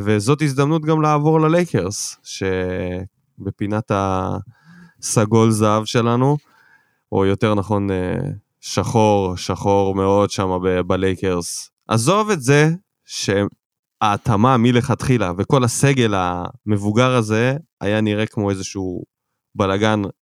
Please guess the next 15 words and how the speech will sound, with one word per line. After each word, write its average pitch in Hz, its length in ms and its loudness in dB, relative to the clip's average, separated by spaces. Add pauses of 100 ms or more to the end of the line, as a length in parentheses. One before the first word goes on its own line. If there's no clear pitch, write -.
(260)
והימור 110 880 4
רציני. 101 640 -2 (1300)
עכשיו, 139 420 0 (140)
זה 110 220 0
לא 151 140 4
מפסיק. 180 600 -2 (220)
הפציעות 160 600 2
לא 156 100 4
מפסיקות. 120 720 -2 (640)
ואחרי 104 560 -2
שלברון 135 800 2 (180)
פספס 127 420 -2
המון 127 260 2
משחקים 107 640 -4
וחזר, 107 560 -2